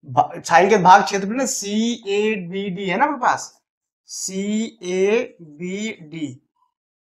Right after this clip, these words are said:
सीएबीडी बराबर हो जाएगा आपका ए वन माइनस ए टू। फॉर्म, ये, अ, जो मैंने आपको पहले बताया था कि बड़े में से छोटे का क्षेत्रफल घटा देंगे, तो ए वन माइनस ए टू, तो ए वन का मान आपके पास आया, अ, दो सौ इकतीस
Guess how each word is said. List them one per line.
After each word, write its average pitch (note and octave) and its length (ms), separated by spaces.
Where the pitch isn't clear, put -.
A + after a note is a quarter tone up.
सीएबीडी F3+ 1600
बराबर D#3+ 280
हो G3 60
जाएगा F#3+ 240
आपका G#3+ 580
ए F3+ 220
वन F#3+ 200
माइनस E3+ 760
ए G3 220
टू। C#3+ 160
फॉर्म, E3+ 380
ये, F3 220
अ, D#3 120
जो E3+ 180
मैंने E3+ 180
आपको E3+ 140
पहले F3 220
बताया D#3 280
था D3 120
कि F3 140
बड़े E3+ 240
में E3+ 140
से F3+ 100
छोटे D#3+ 300
का F3 100
क्षेत्रफल F3 340
घटा D#3+ 240
देंगे, A#2 220
तो - 220
ए F#3+ 140
वन G#3+ 280
माइनस G3 440
ए G3 100
टू, F#3 140
तो E3+ 240
ए F#3+ 120
वन G#3 180
का G#3+ 120
मान F#3 220
आपके F#3 220
पास F3+ 220
आया, F#3 180
अ, D#3 680
दो F3+ 240
सौ G3 240
इकतीस - 800